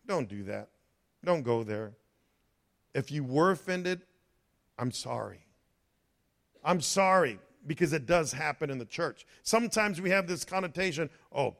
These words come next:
why does that happen in a church? It shouldn't happen in church." Hello, we're filled with imperfect people.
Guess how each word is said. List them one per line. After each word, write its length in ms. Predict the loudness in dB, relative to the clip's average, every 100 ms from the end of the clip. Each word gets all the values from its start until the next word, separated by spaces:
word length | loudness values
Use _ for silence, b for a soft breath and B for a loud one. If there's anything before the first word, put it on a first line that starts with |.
| _ _
why 220 | 6 6
does 160 | 6 2
that 140 | 2
happen 280 | 2 4 2
in 80 | 2
a 60 | -2
church? 400 | 10 10 10 6
It 100 | 4
shouldn't 240 | 4 6
happen 280 | 2 2 -2
in 80 | 0
church." 500 | 2 2 0 -6 -18 _ _ _ -4
Hello, 680 | 2 6 6 6 6 2 -2
we're 220 | 2 4 4
filled 360 | 2 2 4
with 200 | 2 0
imperfect 680 | -2 -4 0 0 2 -2 -2
people. 720 | -4 -4 0 2 2 0 -2